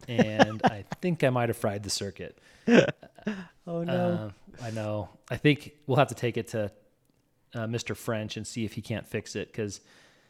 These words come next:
Speaker 1: um, I've been, the pedal looks so cool, and it's an octave fuzz, and I was so excited about it. And I, and the, oh, that was the other thing.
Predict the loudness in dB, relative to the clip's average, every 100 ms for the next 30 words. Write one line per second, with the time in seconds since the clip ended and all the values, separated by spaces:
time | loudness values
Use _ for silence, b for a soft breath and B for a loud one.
0 | b b b _ _ -4 -4 -4 -6 -8
1 | -12 _ _ _ -8 -6 -2 -2 -4 -8
2 | -6 -6 -2 -2 0 0 0 0 0 0
3 | 0 0 2 0 -2 -8 -6 -8 -4 -4
4 | -4 -6 -6 -2 0 2 0 0 -4 -8
5 | -10 b b b -2 0 0 2 2 2
6 | 0 0 -2 -4 -2 -2 -2 -4 -8 _
7 | -12 -10 -8 -10 -10 -12 -14 _ 0 2
8 | 8 8 8 8 4 2 -2 -4